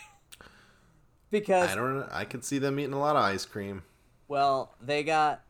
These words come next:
Speaker 1: simple stunts were blowing them up, so
Speaker 2: <laughs>
Speaker 1: I get that, and I kinda like that comment, just the way he phrased it.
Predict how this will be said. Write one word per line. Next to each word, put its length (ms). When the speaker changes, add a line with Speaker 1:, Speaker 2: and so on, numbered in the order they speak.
Speaker 1:
simple 680
stunts 580
were 300
blowing 320
them 180
up, 240
so 500
Speaker 2:
<laughs> 240
Speaker 1:
I 100
get 260
that, 220
and 80
I 80
kinda 220
like 240
that 180
comment, 340
just 180
the 60
way 200
he 160
phrased 440
it. 120